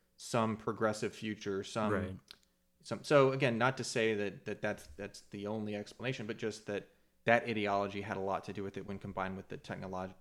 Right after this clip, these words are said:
Speaker 1: technological advances that were there.
Speaker 2: Interesting. Uh, I've actually been delving into a lot of,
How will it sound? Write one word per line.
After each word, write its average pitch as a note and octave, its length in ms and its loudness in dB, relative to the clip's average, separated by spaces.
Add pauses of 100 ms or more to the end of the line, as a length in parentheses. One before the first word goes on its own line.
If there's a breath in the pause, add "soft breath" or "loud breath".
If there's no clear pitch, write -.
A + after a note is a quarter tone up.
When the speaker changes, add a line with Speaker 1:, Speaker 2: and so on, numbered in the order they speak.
(120)
Speaker 1:
technological G2 600 -8
advances G2 440 -12
that - 120 -10
were - 80 -12
there. F#2+ 220 -14 (840)
Speaker 2:
Interesting. G2 440 -8 (420 soft breath)
Uh, F#2 360 0
I've G#2+ 120 0
actually G#2+ 280 4
been G2 180 0
delving G2 380 2
into F#2+ 260 -2
a G2 40 0
lot F#2+ 200 0
of, F#2+ 320 -6